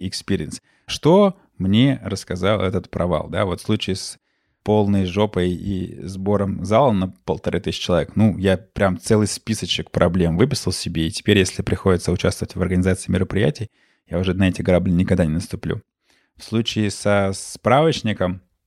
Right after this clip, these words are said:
я полностью перестроил календарь, и теперь работаю такими крупными слотами,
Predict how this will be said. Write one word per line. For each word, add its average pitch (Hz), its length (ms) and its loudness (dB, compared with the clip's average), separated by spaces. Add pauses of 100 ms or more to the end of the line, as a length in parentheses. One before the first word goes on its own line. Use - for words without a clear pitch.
я 107 220 2
полностью - 580 -2
перестроил 107 520 0
календарь, 104 500 0 (220)
и 98 340 0
теперь 110 300 2
работаю 98 380 0
такими 90 260 -6
крупными 95 480 0
слотами, 123 720 0